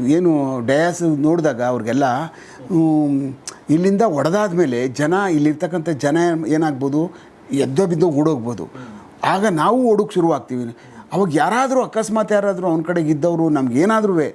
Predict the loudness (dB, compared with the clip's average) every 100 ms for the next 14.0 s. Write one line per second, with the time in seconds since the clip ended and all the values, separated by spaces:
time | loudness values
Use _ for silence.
0 | -12 -20 -2 0 0 -2 -4 -2 0 2
1 | 0 0 0 2 2 2 0 0 0 0
2 | 0 -2 -6 -14 -20 0 0 2 0 0
3 | -2 -8 -12 -18 _ -2 2 2 4 2
4 | 0 -2 -2 -2 -2 -2 -4 -4 -6 -2
5 | 0 2 2 0 0 0 0 2 0 -2
6 | -4 -4 -4 -4 -6 -6 -6 -8 -16 -14
7 | -14 -16 -6 0 2 2 2 0 -2 -2
8 | -2 0 -2 -4 -10 -20 -14 -2 0 2
9 | 4 2 2 0 0 -8 -20 -16 -6 -2
10 | 0 0 -4 -10 -4 0 0 2 0 2
11 | 2 0 0 2 2 0 0 0 0 2
12 | 2 0 0 0 -2 -6 -4 -2 -2 0
13 | -2 -4 -14 -18 -18 -10 -2 0 2